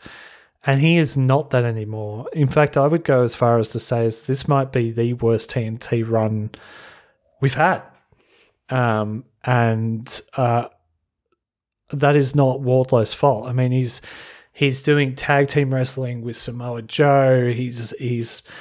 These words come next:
fucking having ridiculous contract segments with Mark Sterling. You know, uh, if you wanted to, you spent all this time building up Wardlow as this big physical threat.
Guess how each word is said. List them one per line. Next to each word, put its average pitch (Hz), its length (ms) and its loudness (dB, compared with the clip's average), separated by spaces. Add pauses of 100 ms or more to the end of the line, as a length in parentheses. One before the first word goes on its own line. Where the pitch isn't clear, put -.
(440)
fucking 143 400 0
having 131 300 -2
ridiculous 127 520 -4
contract 135 600 -2
segments 127 560 -2
with 117 140 -4
Mark 123 320 0
Sterling. 135 800 0 (1120)
You 147 140 2
know, 123 240 0 (920)
uh, - 120 -16 (360)
if - 220 -4
you 175 100 2
wanted 196 340 2
to, - 400 0
you 160 180 -2
spent 165 400 0
all 196 240 2
this 220 200 2
time 143 720 0
building 139 380 2
up 156 320 0
Wardlow 117 580 0
as 113 160 -2
this 127 160 -4
big 151 640 -2
physical 143 520 -2
threat. - 600 -4